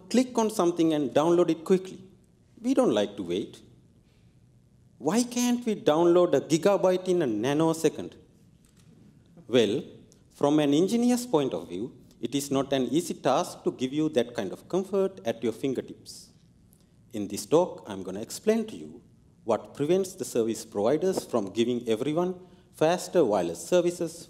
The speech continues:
for an affordable price, and how the current research we are doing in telecommunications will break this barrier in wireless speeds and provide you with a faster wireless experience.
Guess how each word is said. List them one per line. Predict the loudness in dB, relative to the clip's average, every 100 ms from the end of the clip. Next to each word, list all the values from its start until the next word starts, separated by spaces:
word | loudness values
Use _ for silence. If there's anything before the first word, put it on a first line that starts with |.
| -8
for | -6 -6
an | -6 -8
affordable | -4 -2 -2 -4 -10 -4
price, | -2 -2 -6 -18 -20 _ _ _ _ _ _
and | -6 -4 -6 -12 -20 _ _ 0
how | 0
the | 0 -4
current | 0 0 0
research | -4 0 0 0
we | 0 4
are | 4
doing | 2 0 0 -4
in | -6
telecommunications | 0 0 0 -2 -2 -2 -2 -6 -6 -14 -16 -20 _ -2
will | -2 0 4
break | 4 4 0
this | -6 -6
barrier | 2 2 4 4
in | 2 0 -2
wireless | 0 0 -4 -8 -16
speeds | -12 -8 -8 -10 -20 -20 _ _ -12
and | -10 -8 2
provide | 4 4 2
you | 2 2
with | 0 -6
a | -10
faster | -2 2 2 0 -2 0 2
wireless | 2 0 -2 -6 -10
experience. | -10 -12 -10 -10 -16 -20